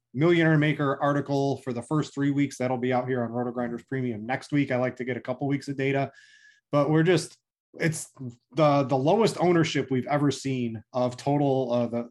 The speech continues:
of all the total lineups that's hitting these top ten lineups right now. And it's because I, to me, it's really just projections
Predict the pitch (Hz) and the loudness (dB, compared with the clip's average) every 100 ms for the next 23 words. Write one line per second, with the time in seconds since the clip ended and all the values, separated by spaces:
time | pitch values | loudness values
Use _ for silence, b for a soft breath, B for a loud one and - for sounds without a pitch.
0 | - 135 143 147 147 139 147 135 117 131 | -4 -2 0 2 2 0 0 0 0 -2
1 | 143 - 120 - 170 123 113 - 127 - | -2 -4 -6 -2 0 0 -4 -6 -6 -6
2 | 127 107 120 123 - 104 214 202 208 B | -8 -6 -6 -6 -8 -14 -12 -14 -14 B
3 | B B B - 156 160 - 156 156 165 | B B B -2 0 0 2 0 2 2
4 | 160 147 147 156 _ _ - 156 202 190 | 2 2 0 -2 _ _ 0 2 4 2
5 | 156 165 175 170 170 160 B _ 185 175 | 2 2 4 4 4 0 B _ -4 -2
6 | 170 156 147 165 214 202 196 - | 0 0 0 0 2 4 2 0